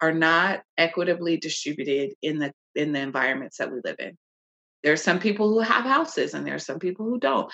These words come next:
There are people who have food and there are people who don't. And that's not right. And it's our work to try to make things more equitable.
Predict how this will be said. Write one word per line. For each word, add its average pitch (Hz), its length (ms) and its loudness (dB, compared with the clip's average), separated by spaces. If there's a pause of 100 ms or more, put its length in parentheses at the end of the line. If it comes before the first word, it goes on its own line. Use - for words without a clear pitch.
(240)
There 135 100 4
are 135 60 -4
people 180 280 0
who - 260 -10
have 190 300 2 (240)
food 285 360 6
and 160 120 2
there 147 120 0
are 147 80 -6
people 190 260 -4
who 240 140 0
don't. 262 380 2 (200)
And 196 140 4
that's 220 260 4
not 220 240 4
right. 220 400 2 (680)
And 185 560 8
it's 202 300 8
our 185 260 8
work 185 340 6
to 170 120 -2
try 160 220 2
to 165 100 6
make 151 260 2
things 160 320 -4
more 147 240 -2
equitable. - 600 -4